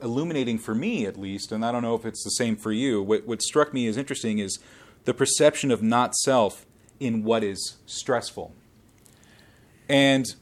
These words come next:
what we don't see in this sutta, and at least this translation,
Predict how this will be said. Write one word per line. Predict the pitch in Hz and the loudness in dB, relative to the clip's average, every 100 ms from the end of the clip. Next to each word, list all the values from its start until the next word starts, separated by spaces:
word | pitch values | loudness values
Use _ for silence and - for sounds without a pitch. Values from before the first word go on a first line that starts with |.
| _ _ - - _ _ _ _ _ _ - _ _ _ _ _ _ - | _ _ -20 -20 _ _ _ _ _ _ -20 _ _ _ _ _ _ -2
what | 147 151 | 2 4
we | 143 | 4
don't | 151 220 - | 4 4 2
see | - - 107 95 98 127 - - - | -4 -2 -2 -4 -8 -12 -20 -20 -8
in | 117 107 | -2 2
this | 107 107 - - - - _ _ - | 4 2 0 -6 -6 -12 _ _ -6
sutta, | - 170 - 104 101 | 0 0 0 -2 0
and | 101 110 | -2 -2
at | 107 | -4
least | 117 - 104 | -6 -8 -8
this | 107 | -8
translation, | - 107 90 110 135 - 90 | -6 -6 -2 0 0 -4 -8